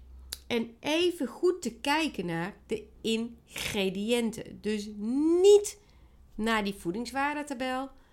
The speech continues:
maar naar de ingrediënten. Waar is dit product van gemaakt? En zie je daar een van de suikersoorten bij staan, ja of nee?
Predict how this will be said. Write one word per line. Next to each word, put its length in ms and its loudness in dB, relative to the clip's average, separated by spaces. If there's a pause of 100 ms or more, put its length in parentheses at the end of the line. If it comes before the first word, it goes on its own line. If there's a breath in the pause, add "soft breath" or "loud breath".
(280 soft breath)
maar 280 -2
naar 440 -2 (140)
de 200 -8
ingrediënten. 1040 -4 (540 soft breath)
Waar 600 0 (100)
is 280 -8
dit 340 -2 (180)
product 540 -4 (160)
van 340 -4
gemaakt? 600 -4 (680 soft breath)
En 220 -2
zie 300 2
je 80 2
daar 260 -4
een 320 -2
van 220 -6
de 80 -4
suikersoorten 880 -2
bij 220 -4
staan, 460 -8
ja 420 -2 (140)
of 200 -4
nee? 480 0